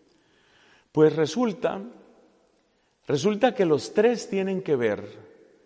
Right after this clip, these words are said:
con una palabra de hondísimo calado filosófico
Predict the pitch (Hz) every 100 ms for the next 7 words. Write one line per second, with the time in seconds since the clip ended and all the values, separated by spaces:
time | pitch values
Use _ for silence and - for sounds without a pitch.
0 | _ _ - 156 175 214 220 190 190 214
1 | 220 226 - - 143 156 156 - 160 156
2 | 156 214 240 190 220 208 196 - - -
3 | 147 175 185 165 165 151 196 185 156 143
4 | 139 165 156 180